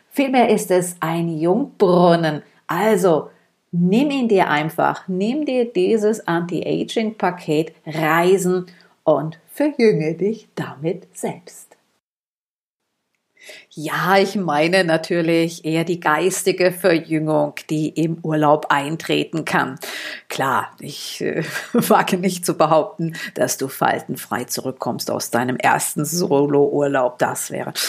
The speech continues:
naja, fast zu schön. <laughs> Aber alleine reisen ist immer noch das beste Mittel, um ganz olle, fiese Feindbilder oder ganz unbegreifliche Vorurteile abzubauen.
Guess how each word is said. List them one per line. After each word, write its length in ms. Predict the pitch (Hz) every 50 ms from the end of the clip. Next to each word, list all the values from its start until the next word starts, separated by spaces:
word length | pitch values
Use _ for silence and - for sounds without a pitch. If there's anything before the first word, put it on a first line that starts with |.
| - - - _
naja, 300 | 254 233 160 123 - -
fast 320 | - - 160 156 - - -
zu 100 | 254 226
schön. 240 | - - - - - 151 - - - -
<laughs> 560 | 226 - - - 233 - - - 226 - - - 571 605 605 - 392 339 - -
Aber 420 | 214 220 208 - 180 147 - - - -
alleine 380 | 185 175 175 185 254 392 381 320
reisen 320 | 269 226 214 208 208 185
ist 280 | - 180 175 - - -
immer 320 | - 240 302 381 392 381 330
noch 200 | 294 269 269 -
das 400 | - 220 208 208 208 - - _
beste 480 | - 170 190 190 - - - - 190
Mittel, 480 | 170 165 165 170 170 170 175 175 165 -
um 240 | 160 165 165 175 175
ganz 400 | 170 202 247 247 233 - - - - _
olle, 480 | - 151 165 185 190 185 180 165 160 -
fiese 420 | - - 185 185 190 170 170 175 165
Feindbilder 1000 | 170 - - 160 143 160 175 196 185 - - 185 180 175 175 175 170 165 151 -
oder 320 | 160 160 170 165 160 160 - - - -
ganz 220 | - - 185 175 175
unbegreifliche 1040 | - 180 175 190 180 196 - - - 147 151 160 170 170 - 170 170 175 175 170 165
Vorurteile 920 | 170 - - - 165 160 - 147 147 - - 156 147 147 156 156 - -
abzubauen. 840 | - 139 - - - - - - 175 156 175 147 135 139 131 131 -